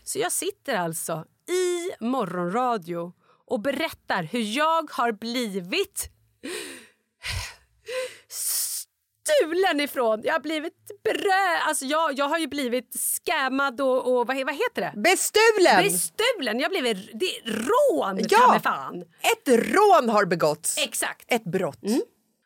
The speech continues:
Speaker 1: Och nu kan man ju skratta åt det.
Speaker 2: Ja.
Speaker 1: Men det sjuka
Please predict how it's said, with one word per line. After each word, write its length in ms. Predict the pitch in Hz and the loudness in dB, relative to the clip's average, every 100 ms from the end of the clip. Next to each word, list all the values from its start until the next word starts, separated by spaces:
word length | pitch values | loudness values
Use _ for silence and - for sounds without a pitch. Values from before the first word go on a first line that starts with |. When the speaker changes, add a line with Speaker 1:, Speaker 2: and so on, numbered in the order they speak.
| _ - | _ -2
Speaker 1:
Och 260 | 370 392 _ - _ _ _ _ | -2 -2 _ -20 _ _ _ _
nu 240 | 226 330 339 | -2 -2 0
kan 160 | 349 | -2
man 60 | 302 | -2
ju 40 | |
skratta 400 | 285 - 277 - | -2 -4 -6 -4
åt 140 | 202 170 | -4 -4
det. 120 | 160 180 _ _ - | -12 -14 _ _ -14
Speaker 2:
Ja. 260 | 180 160 165 | -10 -8 -6
Speaker 1:
Men 200 | 240 262 | -4 -2
det 100 | 254 | -4
sjuka 800 | - - - 359 233 196 - | -6 -10 -4 -2 -2 -6 -6